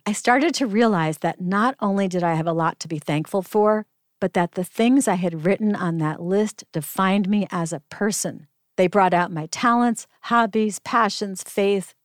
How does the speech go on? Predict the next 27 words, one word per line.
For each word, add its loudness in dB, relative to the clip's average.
people 0
who 0
had -2
a -8
great -2
impact -6
on -2
me, -2
and -8
so -2
much -2
more." -2
Now, 2
some 2
of 2
the 2
items 0
on -4
Scott's -4
list -4
were -6
big, 0
important -2
parts -4
of -10
his -12
life, -6